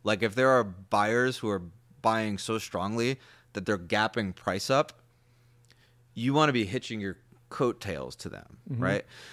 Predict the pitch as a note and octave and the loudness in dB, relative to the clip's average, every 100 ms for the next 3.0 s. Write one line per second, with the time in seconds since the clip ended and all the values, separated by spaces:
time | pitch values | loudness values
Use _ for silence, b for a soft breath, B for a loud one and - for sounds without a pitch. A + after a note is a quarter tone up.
0 | B - D3 F3 A#3+ C#3+ E3 D3+ A#2+ F#2+ | B 2 4 4 2 4 4 4 2 0
1 | G#2 G2+ B2 D#3+ D#3+ b b b _ - | 0 2 0 -2 -4 b b b _ -2
2 | B2 B2 - C#3+ C#3 D3 C3 G#2+ G2 | 2 2 2 0 2 0 2 4 2